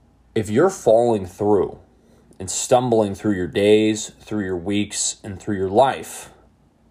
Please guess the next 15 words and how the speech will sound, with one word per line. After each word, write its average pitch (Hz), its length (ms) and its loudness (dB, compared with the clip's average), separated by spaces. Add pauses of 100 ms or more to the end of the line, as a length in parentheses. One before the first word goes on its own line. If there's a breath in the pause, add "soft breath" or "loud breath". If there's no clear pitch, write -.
(240)
it's - 120 -10
going 147 220 4
to 120 60 0
have 110 240 2
cataclysmic 113 580 0
effects. - 640 -6 (3000)
But 92 120 -4
if 92 120 -6
you 120 100 4
have 143 120 2
boundaries, - 800 -2 (1000)
you 113 140 0
have 107 160 2
daily 117 300 6
rituals, 107 800 -2